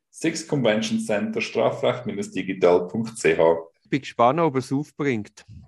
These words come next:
Speaker 2: Kann ich dann, dann machen wir dann gerade <laughs> wieder einen Podcast.
Speaker 1: Genau, genau, ja.
Speaker 2: <laughs>
Speaker 1: Ja, da hast, du hast ja ziemlich zugeschlagen letzte Woche. Ich hatte ein Timeout gehabt und zu dir ist der Beat Stocker gekommen.
Speaker 2: Ja, super spannend gewesen.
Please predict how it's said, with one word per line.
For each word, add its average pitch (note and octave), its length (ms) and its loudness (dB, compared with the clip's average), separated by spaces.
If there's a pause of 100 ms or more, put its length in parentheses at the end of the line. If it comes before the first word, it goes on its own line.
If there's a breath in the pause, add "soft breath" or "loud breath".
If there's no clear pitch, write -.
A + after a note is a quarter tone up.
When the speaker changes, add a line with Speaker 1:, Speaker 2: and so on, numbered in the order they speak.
(380)
Speaker 2:
Kann C#3 180 2
ich C3+ 100 0
dann, B2 240 2
dann B2+ 120 0
machen D3+ 280 4
wir C#3+ 80 0
dann C3+ 140 2
gerade C3 280 2 (180)
<laughs> - 180 -12
wieder C#3+ 380 -2
einen C3+ 120 0
Podcast. C3 560 0
Speaker 1:
Genau, G2 380 2 (180)
genau, - 300 0
ja. - 1200 -4
Speaker 2:
<laughs> - 300 -20
Speaker 1:
Ja, A#2+ 320 8
da F3 300 6
hast, - 440 2
du D#3+ 160 8
hast D3 80 6
ja D3+ 160 6
ziemlich D#3 320 0
zugeschlagen F3 580 4
letzte F3+ 320 -2
Woche. G#3 520 -4 (100)
Ich - 80 -14
hatte D3+ 120 -4
ein D3 120 -8
Timeout E3+ 500 0
gehabt F#3+ 440 2 (180)
und C#3+ 380 -8 (380)
zu C#3 140 -16
dir C3 200 -4
ist C3+ 220 -10
der B2 60 -6
Beat A#2+ 240 -2
Stocker B2 380 -4
gekommen. D#3+ 420 -6 (340 loud breath)
Speaker 2:
Ja, B2 340 4 (200)
super D3 300 -4
spannend D3 460 0
gewesen. D#3+ 320 -6